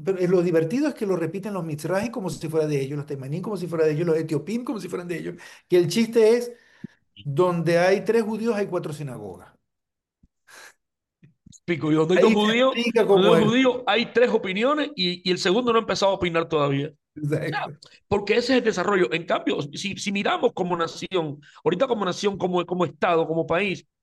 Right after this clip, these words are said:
Speaker 2: tenemos poquito tiempo. Si uno va a la, a las luchas de entendimiento y, y sociales que pasó, digamos, España, cuando tú te miras atrás, cuando Francia nace, es una brutalidad. Nosotros tenemos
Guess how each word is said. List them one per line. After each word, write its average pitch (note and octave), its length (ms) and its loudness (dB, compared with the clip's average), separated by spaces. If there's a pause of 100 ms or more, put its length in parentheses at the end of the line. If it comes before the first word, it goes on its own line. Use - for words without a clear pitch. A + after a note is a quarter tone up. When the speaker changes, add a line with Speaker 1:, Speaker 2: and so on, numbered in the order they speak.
(300)
Speaker 2:
tenemos A3+ 340 2
poquito G#3+ 400 -2
tiempo. D3 480 -4 (1080)
Si - 160 -6
uno B3 160 4
va A#3+ 100 4
a - 20 4
la, G3+ 160 4
a D3+ 180 -2
las C#3 220 0
luchas F3 640 2
de D3+ 120 -2
entendimiento D#3 1080 -4
y, D#3 240 -6 (160)
y D#3 100 -10
sociales E3 760 -2 (280)
que F3+ 120 0
pasó, F#3+ 680 0
digamos, F3+ 240 0
España, F3 320 -4 (720)
cuando D3+ 220 -2
tú D#3 80 -12
te G3+ 120 0
miras G#3 260 0
atrás, F3 240 -2
cuando F3 200 -4
Francia F3+ 360 -2
nace, F3 360 -4 (240)
es B2 100 -8
una F3+ 180 0
brutalidad. F3 580 -2 (160)
Nosotros C#3+ 360 -8
tenemos A#3+ 300 -6